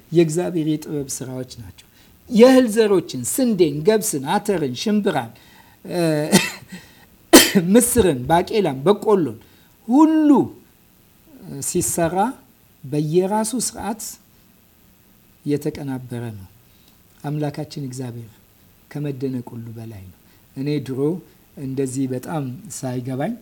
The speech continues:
ለአዲስ አበባ ሳገለግል ለሰዎች ብርቱካንንና ሽምብራን በተለይ ጠቅሼ አውቃለሁ። ብርቱካን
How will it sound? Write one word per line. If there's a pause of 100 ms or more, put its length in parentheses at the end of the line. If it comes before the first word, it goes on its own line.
(600)
ለአዲስ
አበባ (500)
ሳገለግል (460)
ለሰዎች
ብርቱካንንና
ሽምብራን (360)
በተለይ
ጠቅሼ (320)
አውቃለሁ። (400)
ብርቱካን